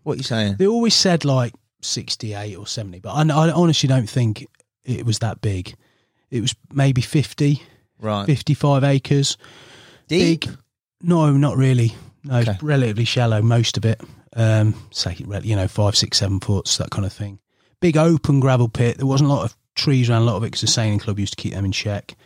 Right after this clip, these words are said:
Speaker 2: A couple of islands, um, quite a sandy, sandy pit, really. Like, and different prospect, like you say, you're using boats.
Speaker 1: Mm.
Speaker 2: Um, you could, uh,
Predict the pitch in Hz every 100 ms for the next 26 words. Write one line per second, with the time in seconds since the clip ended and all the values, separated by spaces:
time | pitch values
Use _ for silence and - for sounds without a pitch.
0 | _ _ _ - 117 117 117 120 117 113
1 | 117 117 - - - _ _ 101 98 95
2 | 95 - - - - 151 143 131 120 120
3 | _ _ _ _ _ _ - - 151 147
4 | 117 104 110 - 95 90 92 107 - 104
5 | 104 104 - - _ _ _ _ _ _
6 | _ _ _ _ _ 135 131 117 - _
7 | _ _ _ _ _ _ _ _ _ _
8 | _ _ _ _ _ _ _ _ - 160
9 | - 113 123 113 - 87 98 87 117 110
10 | 113 127 123 110 110 113 - - - 107
11 | 104 104 _ 107 104 104 101 - _ _
12 | _ _ _ _ _ _ _ _ _ _
13 | _ 139 - 110 - 113 110